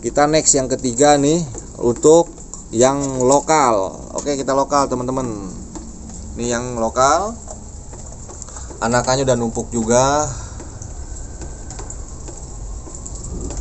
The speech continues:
Udah numpuk, teman-teman, yang lokal. Nah, ini. Ini malahan lokal saya silang dengan lokalnya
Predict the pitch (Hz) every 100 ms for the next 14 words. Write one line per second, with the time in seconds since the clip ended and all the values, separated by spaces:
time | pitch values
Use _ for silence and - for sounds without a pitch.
0 | - - - - - - - - - -
1 | 117 120 123 117 139 131 123 117 127 139
2 | 143 131 123 120 117 135 143 156 160 160
3 | 127 113 107 110 143 131 110 101 - -
4 | - - - - - 107 135 151 123 117
5 | 120 143 131 117 147 156 127 131 143 -
6 | 127 131 143 123 117 123 143 123 113 -
7 | 117 113 113 135